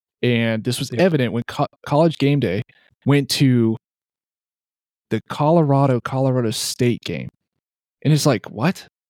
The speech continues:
Speaker 1: Okay."
Speaker 2: Yeah, when we had, like, Florida and Tennessee and
Speaker 1: Yeah.
Speaker 2: some other games
Speaker 1: Like,
Speaker 2: going on.
Speaker 1: okay. So, and then there was all kinds of celebrities there. Part of this was a show. So that was what's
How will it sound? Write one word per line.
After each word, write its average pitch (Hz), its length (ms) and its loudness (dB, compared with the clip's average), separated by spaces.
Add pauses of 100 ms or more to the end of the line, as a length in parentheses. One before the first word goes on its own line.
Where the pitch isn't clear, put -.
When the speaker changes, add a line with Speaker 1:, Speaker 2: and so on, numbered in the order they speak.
(340)
Speaker 1:
Okay." 123 540 0
Speaker 2:
Yeah, 127 160 2
when 117 100 0
we 127 120 0
had, 117 180 0
like, 110 160 -4
Florida 127 420 2
and 120 160 -2
Tennessee 120 720 -2
and 104 320 -4
Speaker 1:
Yeah. 196 180 2
Speaker 2:
some 123 260 2
other 135 260 -2
games 117 320 -4
Speaker 1:
Like, 139 120 -2
Speaker 2:
going 110 120 -6
on. 117 80 -4
Speaker 1:
okay. 165 340 -2 (120)
So, 185 360 0
and 185 120 2
then 185 240 0
there 165 120 2
was 151 220 0 (120)
all 156 160 2
kinds 147 280 -4
of 120 100 -8
celebrities 139 600 -2
there. 143 320 2 (120)
Part 175 240 2
of 202 80 2
this 156 200 2
was 135 360 2
a 123 120 2
show. 110 420 -4 (440)
So 147 160 2
that 156 240 2
was 156 200 2
what's 127 200 -2